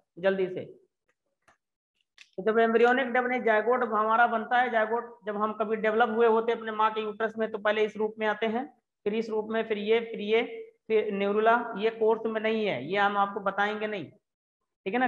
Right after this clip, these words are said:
गैस्ट्रुला तक पढ़ाएंगे और इसी में organ बनना शुरू हो जाएंगे कब का है, तो उसके बाद develop fetus हो जाएगा, ठीक है? तो आप देखिए pregnancy nine month की तो होती है, दो महीना ये हो गए, सात महीने हो गए।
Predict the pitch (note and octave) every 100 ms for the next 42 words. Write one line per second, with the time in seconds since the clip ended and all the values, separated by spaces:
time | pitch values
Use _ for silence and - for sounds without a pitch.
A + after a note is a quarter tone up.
0 | G#3 F#3+ F#3+ F#3+ A3+ A3+ A3 G#3 G#3 A#3+
1 | B3 C4 B3+ - - _ F3+ F#3+ F#3+ G#3
2 | G#3+ F3+ F#3+ G#3 G3+ G3+ G3+ G3+ G3+ F#3+
3 | F#3 F#3 F#3 - F3 D#3+ G#3 - _ _
4 | _ _ _ _ - F3 - F3+ G3 G3
5 | F#3+ F#3+ F#3+ G3+ G3+ F#3+ A3 G#3+ G#3+ G#3
6 | G#3+ F#3+ - - _ _ _ _ _ _
7 | - F#3 A#3 D3 - - _ _ _ -
8 | F3 D#3+ E3+ F3+ G3 A3 G#3+ G3+ G#3 G#3
9 | A3 G#3+ G#3+ A3+ A3 A3 A#3 A3+ A3 A3
10 | B3 G3 G#3 G#3 G#3+ G#3+ A#3+ A#3+ A3+ A#3
11 | G3+ F#3+ F#3+ F#3+ G3 E3 B2+